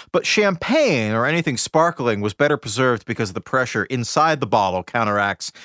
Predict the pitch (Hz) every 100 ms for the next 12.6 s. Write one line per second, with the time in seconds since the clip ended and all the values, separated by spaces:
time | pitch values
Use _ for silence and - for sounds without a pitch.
0 | - 101 104 - 156 151 110 87 101 85
1 | - 90 - 120 110 - - _ - 127
2 | 107 123 113 104 110 98 104 101 - -
3 | 113 101 87 104 95 95 - 90 - 110
4 | - 107 - 92 - - - 151 98 -
5 | - - _ 117 98 101 95 90 87 127
6 | 98 80 80 - - - - 208 190 151
7 | 254 254 330 262 233 190 143 226 240 208
8 | 156 123 113 135 123 196 110 95 - _
9 | - _ _ - 190 190 190 - 240 277
10 | 233 220 208 175 190 185 175 165 147 -
11 | 160 147 143 139 131 - 139 135 131 127
12 | - 123 - 135 123